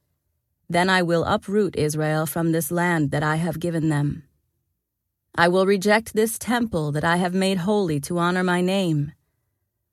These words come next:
I will make Israel an object of mockery and ridicule among the nations.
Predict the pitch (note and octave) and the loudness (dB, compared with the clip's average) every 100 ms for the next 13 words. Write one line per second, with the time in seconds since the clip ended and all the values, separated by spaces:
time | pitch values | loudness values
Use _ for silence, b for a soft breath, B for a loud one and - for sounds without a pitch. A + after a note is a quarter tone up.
0 | - D#3+ E3 F#3 G3 G3+ - F#3+ F3 E3+ | -4 0 2 2 2 0 0 0 0 0
1 | E3 F3+ D#3+ F#3+ - F3+ F3 F3 - D#3 | 2 0 0 0 2 2 0 -4 -2 0
2 | E3 E3+ F3+ G3+ G3 G3+ - E3+ D#3+ F#3+ | 2 0 0 -4 -2 -2 -2 -2 -2 -2
3 | F3 C#3+ D#3 D3 C#3+ D#3+ D#3+ E3 D#3+ D#3 | -4 -6 -4 -4 -2 0 0 0 0 0
4 | D3 - C#3 C#3+ - | -2 -2 -4 -6 -12